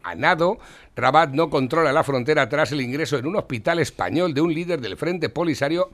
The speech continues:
Speaker 1: enfermo de covid.
Speaker 2: Ujú. Esto, ¿hab-, ¿habéis visto a Sánchez salir en la televisión?
Speaker 1: No.
Speaker 2: No. <laughs> Ni siquiera en la Laya. Ni, por supuesto, Marlaska. Ni, por
Speaker 1: Solamente sale
Speaker 2: supuesto,
Speaker 1: cuando se
Speaker 2: la
Speaker 1: disfraza
Speaker 2: ministra de Defensa. Aquí no sale nadie.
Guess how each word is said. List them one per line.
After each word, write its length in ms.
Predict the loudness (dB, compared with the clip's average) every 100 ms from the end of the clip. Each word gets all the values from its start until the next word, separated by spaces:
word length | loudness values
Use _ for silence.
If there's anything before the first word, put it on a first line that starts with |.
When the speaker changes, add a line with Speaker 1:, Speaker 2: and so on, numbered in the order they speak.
| -4
Speaker 1:
enfermo 460 | -4 0 0 0
de 100 | -2
covid. 280 | 0 0 -2 -8 _
Speaker 2:
Ujú. 200 | -14 -14 -14 _ _ _ _ -20 -20 -14
Esto, 300 | -4 0 0
¿hab-, 200 | 0 -4 -6
¿habéis 260 | -6 2 2
visto 260 | 2 0 0
a 40 |
Sánchez 380 | 0 -2 -2 -4
salir 260 | -2 -4 -4
en 60 |
la 80 | -6
televisión? 420 | -8 -10 -8 -8 -10 _ -20 -18
Speaker 1:
No. 220 | -8 -4
Speaker 2:
No. 720 | 0 2 2 2 -2 -4 -6 -8 -10 -10
<laughs> 240 | -10 -12
Ni 80 | -8
siquiera 380 | -8 0 4 6
en 80 | 6
la 100 | 6
Laya. 340 | 6 6 2 -2 -20 -10
Ni, 120 | -4
por 180 | -2 -2
supuesto, 440 | -2 -4 -4 -2 -2
Marlaska. 600 | -2 -2 -2 -2 -8 -8 _ _ _ -12
Ni, 120 | -8
por 60 | 0
Speaker 1:
Solamente 380 | 6 6 6 6
sale 100 | 8 8
Speaker 2:
supuesto, 100 | 8
Speaker 1:
cuando 220 | 8 6
se 60 | 4
Speaker 2:
la 100 | 4
Speaker 1:
disfraza 220 | 4 4
Speaker 2:
ministra 300 | 6 6 6
de 120 | 6
Defensa. 460 | 4 6 6 6 0 -2 -10
Aquí 240 | -8 -8
no 80 | -10
sale 260 | -10 -14 -14
nadie. 360 | -16 -16 -20